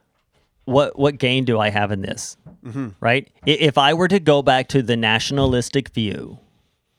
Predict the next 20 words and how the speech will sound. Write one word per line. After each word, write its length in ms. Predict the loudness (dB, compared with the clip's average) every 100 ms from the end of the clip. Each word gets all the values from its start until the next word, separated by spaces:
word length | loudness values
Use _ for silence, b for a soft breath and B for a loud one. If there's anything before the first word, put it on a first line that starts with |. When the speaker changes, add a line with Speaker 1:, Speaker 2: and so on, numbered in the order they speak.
| _ _ -4
Speaker 1:
of 120 | -4
Judaism, 880 | 0 0 0 -2 -4 -10 -12 -18 -20 _ _ -20 _ _ _ _ -4
I 100 | -2
have 420 | 0 -2 -4 -16 -18
so 320 | -10 0 0
much 240 | 0 -4 -4
to 80 |
gain. 400 | -6 -8 -10 -14 -18 -4
Speaker 2:
Mm-hmm. 320 | 2 2 0 -6 -16 _ _ -2
Speaker 1:
Right? 220 | 0 0
Bringing 460 | 0 0 2 0
Gentiles 560 | 0 0 2 4 2 2
in 140 | 0
as 120 | 0 0
equals 540 | -2 0 -2 -4 -12 _ _ _ _ _ _ _ 0
is, 300 | 0 0 -4
is 300 | -4 -4 -10 _ _ _ _ _ _
not 280 | -2 0 2
something 320 | 0 0 0
that 140 | 0